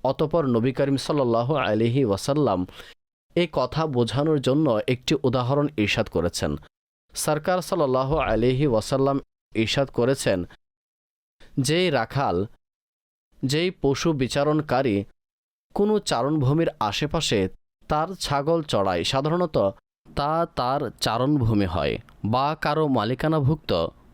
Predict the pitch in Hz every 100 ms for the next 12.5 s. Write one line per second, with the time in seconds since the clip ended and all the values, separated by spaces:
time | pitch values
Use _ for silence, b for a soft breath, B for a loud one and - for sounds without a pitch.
0 | - - 113 110 120 110 90 80 73 55
1 | - - _ _ _ _ _ _ 143 151
2 | 180 - 117 90 - - 143 131 131 170
3 | 175 - 117 127 87 - 87 62 - _
4 | _ _ - 190 196 - 160 180 - 139
5 | 143 131 131 117 98 80 - _ _ -
6 | - 131 - 185 131 117 156 95 - -
7 | - - 165 196 190 131 123 143 143 87
8 | 85 B - 135 139 165 170 - 123 -
9 | 170 156 90 80 - 104 113 120 85 78
10 | 67 - - 151 165 190 - 185 185 156
11 | 131 156 147 175 190 - 135 143 143 143
12 | 131 - 101 82